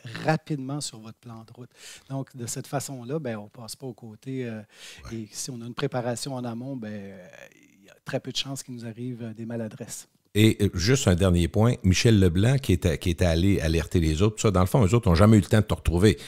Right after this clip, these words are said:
Speaker 2: Toi, tu t'es ramassé
Speaker 1: Non.
Speaker 2: sur la rive. OK, je comprends. Les,
Speaker 1: Ouais.
Speaker 2: et ça, ça veut pas dire qu'ils n'ont rien fait, mais sauf que toi,
Speaker 1: Mm.
Speaker 2: tu t'es ramassé sur la rive, entre guillemets, par toi-même.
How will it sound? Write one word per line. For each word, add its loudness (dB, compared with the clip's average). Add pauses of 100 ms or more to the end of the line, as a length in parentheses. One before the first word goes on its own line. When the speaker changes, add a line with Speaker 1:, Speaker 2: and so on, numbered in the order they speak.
(160)
Speaker 2:
Toi, 4
tu -10
t'es 4
ramassé 4
Speaker 1:
Non. 2
Speaker 2:
sur 2
la 2
rive. 0
OK, -2 (160)
je -6
comprends. 2 (200)
Les, 6
Speaker 1:
Ouais. 2
Speaker 2:
et 0
ça, -8
ça 2
veut 4
pas 8
dire 8
qu'ils 4
n'ont 0
rien 6
fait, 2
mais -4
sauf 0
que -4 (260)
toi, -2
Speaker 1:
Mm. -8
Speaker 2:
tu -8
t'es 0
ramassé 0
sur -4
la -2
rive, 4 (320)
entre 4
guillemets, 6
par -2
toi-même. -2